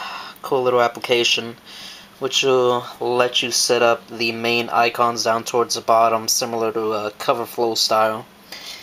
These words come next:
And, um, I placed all of my games and everything under folders just to make things neater. So this is the, uh, the action games. They're all in an action folder.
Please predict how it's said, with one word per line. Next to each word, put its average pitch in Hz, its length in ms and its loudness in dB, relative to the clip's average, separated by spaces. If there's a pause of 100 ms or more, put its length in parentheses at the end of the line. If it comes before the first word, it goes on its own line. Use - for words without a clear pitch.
(280)
And, 110 340 -6
um, 110 160 0
I 123 80 2
placed 131 380 0
all 123 160 4
of 117 60 -4
my 107 640 2
games 110 400 -2
and 107 100 -4
everything 107 320 -6
under 104 220 -6
folders 107 580 0
just - 280 -6
to 107 280 -6 (560)
make 107 160 -6
things 104 300 -4
neater. 107 400 -6 (1120)
So - 240 -12
this 107 180 -6
is 104 120 -10
the, 104 240 -4
uh, 101 140 -4
the 90 80 -6
action 104 440 -2
games. 104 540 -6
They're 107 200 -8
all 104 240 -6 (640)
in 107 80 -12
an 107 80 -4
action 104 360 -2
folder. 110 580 -4